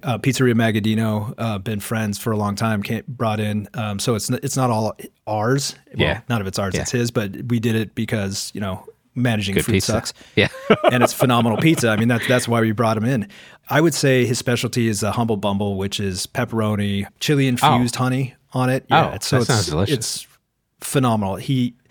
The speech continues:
Speaker 1: so he actually does everything with double O flour that he imports from Italy, ferments
Speaker 2: Oh.
Speaker 1: for forty-eight hours, like, cold ferments, uh, like,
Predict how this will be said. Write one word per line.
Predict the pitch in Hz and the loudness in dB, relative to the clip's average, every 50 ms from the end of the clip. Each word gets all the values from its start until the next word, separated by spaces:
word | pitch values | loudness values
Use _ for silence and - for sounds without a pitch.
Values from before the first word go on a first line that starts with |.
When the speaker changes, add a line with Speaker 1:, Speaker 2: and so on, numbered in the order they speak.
| - - - - - | -20 -20 -20 -16 -6
Speaker 1:
so | - - 147 | 0 2 4
he | 139 139 143 | 6 6 6
actually | 143 139 - 143 | 6 4 2 2
does | 123 127 123 113 | 2 2 2 4
everything | 120 117 120 117 - 127 123 117 | 2 2 2 2 2 2 2 4
with | 113 110 104 - | 2 2 0 0
double | - 131 120 117 117 117 | 0 0 2 2 2 2
O | 117 110 | 2 0
flour | - - 113 110 107 107 107 110 104 | 0 -2 -2 0 0 2 0 0 0
that | 104 110 104 | 0 -2 0
he | 104 | -2
imports | 101 101 - 110 104 - - | -2 -2 -2 -2 -2 -2 -4
from | - 104 98 - | -4 -4 -4 -4
Italy, | - 113 113 110 107 104 101 98 - - - - - _ _ | -4 -4 -2 -2 -2 -2 -4 -6 -8 -12 -20 -20 -20 _ _
ferments | - - 135 127 117 120 120 110 - - | -6 0 0 2 4 4 2 2 2 2
Speaker 2:
Oh. | 117 143 120 | 4 4 4
Speaker 1:
for | - | 2
forty-eight | - 127 117 110 110 107 107 104 | 2 2 2 4 4 4 2 2
hours, | 107 107 104 104 104 107 104 101 - - | 2 2 2 2 2 0 0 0 -2 -2
like, | 120 107 101 | -4 -4 -4
cold | - - 120 107 104 | -4 -4 -4 -4 -4
ferments, | - - 107 110 107 104 98 - | -4 -4 -4 -2 -2 -2 -4 -4
uh, | 98 95 117 | -4 -4 -4
like, | 113 110 113 95 | -4 -4 -6 -6